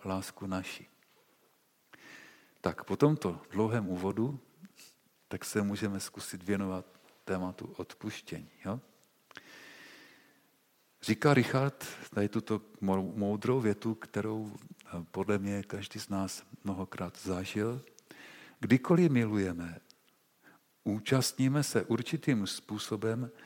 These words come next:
na samotném utrpení Božím, na nezbytném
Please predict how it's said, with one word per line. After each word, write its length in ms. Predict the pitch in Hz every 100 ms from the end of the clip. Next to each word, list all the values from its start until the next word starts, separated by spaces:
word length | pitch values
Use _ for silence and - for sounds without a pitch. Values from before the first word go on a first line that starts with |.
| - -
na 140 | 98
samotném 720 | - 117 123 123 117 117 117 -
utrpení 540 | - 110 - 101 101
Božím, 600 | 90 95 92 90 80 80 - _ - - - _ -
na 140 | 95
nezbytném 760 | 117 123 127 151 151 143 147